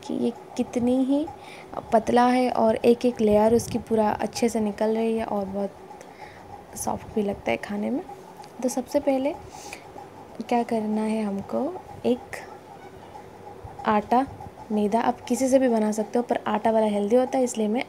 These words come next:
आटा ही choose की हूँ यहाँ पर। एक आटा का डो बनाना है, उसमें से हम जैसे रोटी बनाते हैं इतना थिक करके, वैसे ही हमको इसको अच्छे से बेल लेना है, अ, वही आटे की मदद से। और मैं इसमें अभी डाल रही हूँ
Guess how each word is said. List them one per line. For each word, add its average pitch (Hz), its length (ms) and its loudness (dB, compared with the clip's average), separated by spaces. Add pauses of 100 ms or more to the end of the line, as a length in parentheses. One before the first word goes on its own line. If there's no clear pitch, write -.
आटा 208 240 -2
ही 214 160 0
choose 214 240 -4
की 214 100 -4
हूँ 202 100 2
यहाँ 196 160 -2
पर। 254 160 -4 (440)
एक 233 100 -4
आटा 220 380 4
का 285 240 0 (460)
डो 269 160 12
बनाना 254 380 6
है, 262 240 4
उसमें 233 360 0
से 226 120 -2
हम 220 140 0
जैसे 214 240 0
रोटी 214 260 2
बनाते 233 420 2
हैं 240 120 2
इतना 220 320 0
थिक - 340 -6
करके, 214 400 0 (420)
वैसे 214 300 0
ही 220 240 2
हमको 226 520 0 (360)
इसको - 200 0
अच्छे 220 240 0
से 208 120 -2
बेल 202 220 0
लेना 220 280 2
है, 269 240 2 (380)
अ, 214 60 -4
वही 208 560 0
आटे 208 320 0
की 214 160 -4
मदद 208 300 0
से। 254 200 -2
और 214 220 -2
मैं 214 180 2
इसमें 226 260 0
अभी 220 120 2
डाल 202 240 0
रही 202 160 0
हूँ 269 200 2